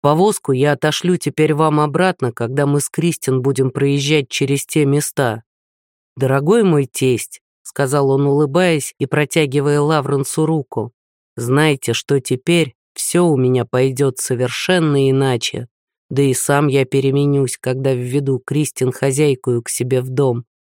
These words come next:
Нехорошо вышло с повозкой, но обещаю вам,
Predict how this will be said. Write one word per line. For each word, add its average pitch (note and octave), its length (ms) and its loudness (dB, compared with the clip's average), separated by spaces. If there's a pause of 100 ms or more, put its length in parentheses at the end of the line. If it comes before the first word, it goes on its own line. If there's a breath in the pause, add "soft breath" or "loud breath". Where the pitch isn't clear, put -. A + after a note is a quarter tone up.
(240)
Нехорошо E3+ 680 0
вышло A#2+ 380 -4
с - 100 -8
повозкой, B2 720 -4 (340)
но C#3 160 2
обещаю C#3+ 680 0
вам, G#2+ 320 -8